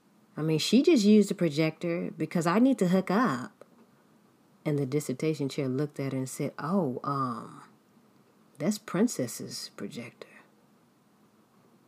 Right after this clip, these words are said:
So she says, "What?" "Yeah, that, that was hers."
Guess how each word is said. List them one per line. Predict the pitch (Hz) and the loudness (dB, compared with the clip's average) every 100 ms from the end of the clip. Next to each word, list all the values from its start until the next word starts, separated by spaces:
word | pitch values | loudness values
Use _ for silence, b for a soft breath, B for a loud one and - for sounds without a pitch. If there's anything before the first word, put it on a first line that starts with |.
| _ _ _ _ _ _ | _ _ _ _ _ _
So | - 139 | -12 -10
she | - 165 | -6 -6
says, | 156 - - 123 - | -6 -8 -12 -14 -10
"What?" | 127 143 180 175 - _ _ _ _ B B - | -8 -2 -2 -2 -6 _ _ _ _ B B -6
"Yeah, | 139 131 | -4 -2
that, | 151 - 113 | -2 -4 -6
that | 135 185 185 | -4 -2 -2
was | 147 | -4
hers." | - 180 226 - - - - | -2 -2 -2 -6 -14 -18 -18